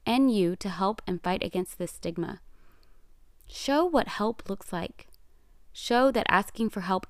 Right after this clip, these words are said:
actually equals strength, self-awareness, growth, and acceptance. And since acceptance is the first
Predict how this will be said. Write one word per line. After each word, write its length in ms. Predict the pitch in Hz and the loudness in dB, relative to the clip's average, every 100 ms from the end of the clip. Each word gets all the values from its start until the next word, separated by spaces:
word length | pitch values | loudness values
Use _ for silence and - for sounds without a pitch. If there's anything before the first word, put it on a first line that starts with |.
| - | 2
actually 400 | 196 - 220 226 | 2 -2 -4 -4
equals 300 | - - 175 | -4 -6 -8
strength, 580 | - - 196 185 - - - - - - | -8 -2 0 0 -2 -14 -20 -20 -20 -16
self-awareness, 880 | - 208 - 233 208 208 175 175 - | -8 -6 -2 0 2 4 2 0 -10
growth, 500 | - 220 208 190 - - | -2 2 2 0 -6 -4
and 80 | |
acceptance. 800 | 180 - 185 185 - - - - - - - - - - - - | -4 -4 -6 -4 -4 -6 -8 -18 -18 -18 -20 -20 -20 -20 -20 -2
And 160 | 226 240 | 2 2
since 320 | - 339 320 | 6 6 6
acceptance 720 | 233 - 196 - 180 175 - - | 2 0 0 2 0 -2 -2 0
is 220 | 190 170 | 0 0
the 100 | 175 | -4
first 460 | - 170 - - | 0 0 0 -8